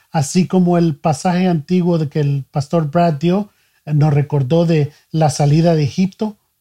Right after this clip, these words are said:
de Éxodo. Dios escucha el clamor de su pueblo en calamidad,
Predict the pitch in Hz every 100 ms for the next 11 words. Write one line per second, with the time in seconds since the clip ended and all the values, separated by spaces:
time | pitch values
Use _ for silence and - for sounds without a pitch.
0 | _ 135 147 170 190 - 208 214 208 _
1 | _ _ _ _ _ _ 151 185 185 170
2 | 143 - - 190 185 - 190 170 - 160
3 | 147 160 165 165 - 147 - 170 165 175
4 | 165 151 160 151 143 139 160 180